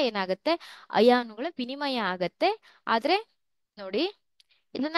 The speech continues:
ನಾವು ರಾಸಾಯನಿಕ ಸಂಯೋಗ ಕ್ರಿಯೆ ಅಂತ ಹೇಳಲಿಕ್ಕೆ ಸಾಧ್ಯ ಇಲ್ಲ ಅಲ್ವಾ? ಇಲ್ಲಿ ಏನಾಗಿಲ್ಲ, ಸಂಯೋಗ ಕ್ರಿಯೆ ಅಂದ್ರೆ ಏನಾಗ್ಬೇಕಿತ್ತು, ಒಂದೇ ಉತ್ಪನ್ನ ಉಂಟಾಗ್ಬೇಕಿತ್ತು ಅಲ್ವಾ?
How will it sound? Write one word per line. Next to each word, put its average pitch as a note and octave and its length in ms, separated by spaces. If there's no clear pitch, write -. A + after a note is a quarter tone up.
ನಾವು E4 200
ರಾಸಾಯನಿಕ D4 640
ಸಂಯೋಗ C4+ 480
ಕ್ರಿಯೆ C4 300
ಅಂತ B3 260
ಹೇಳಲಿಕ್ಕೆ A#3+ 420
ಸಾಧ್ಯ F#3 460
ಇಲ್ಲ F3 200
ಅಲ್ವಾ? A3+ 540
ಇಲ್ಲಿ G#3+ 160
ಏನಾಗಿಲ್ಲ, B3+ 500
ಸಂಯೋಗ C#4+ 480
ಕ್ರಿಯೆ D4+ 280
ಅಂದ್ರೆ C#4+ 340
ಏನಾಗ್ಬೇಕಿತ್ತು, C4+ 880
ಒಂದೇ C#4 300
ಉತ್ಪನ್ನ D#4 500
ಉಂಟಾಗ್ಬೇಕಿತ್ತು G#3 840
ಅಲ್ವಾ? A#3+ 420